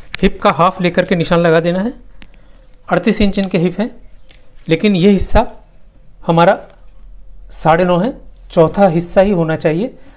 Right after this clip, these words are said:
अगर आपने नीचे ब्रीचेस बांधने के लिए साढ़े आठ ले लिया, तब भी हमें साढ़े नौ से ही हमें लेना है, और अगर हमने ऊपर ले लिया, साढ़े दस ले लिया, तब भी हमें साढ़े नौ से ही लेना है।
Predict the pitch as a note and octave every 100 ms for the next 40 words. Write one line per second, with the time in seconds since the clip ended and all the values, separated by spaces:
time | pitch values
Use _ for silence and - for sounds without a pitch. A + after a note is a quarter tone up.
0 | - - E3+ F#3+ - D#3+ - F3 F#3 F#3+
1 | - - D#4 F#3+ D#3 D#3+ F3+ G#3+ G#3 -
2 | G3+ F#3 F3 F3+ F3+ F3 F3+ F3 - -
3 | - E3+ D#3+ E3 F3+ F3+ F3+ F#3 G3 G3+
4 | - - - - - - D3 G3+ G3 G3+
5 | G3 F3+ F#3 F#3 F3+ G3+ G3+ G3 F#3+ F#3+
6 | G3 G#3+ - - - - E3+ E3+ F#3 F3+
7 | F#3 F#3+ E3 E3 G3 F#3+ F#3 F3+ G3 G3+
8 | F3 F#3 G3+ G3 G#3 G#3 F3 C3+ G#3 G3
9 | - D#3+ E3 D#3 C#3+ F3 D3+ B2 A2 -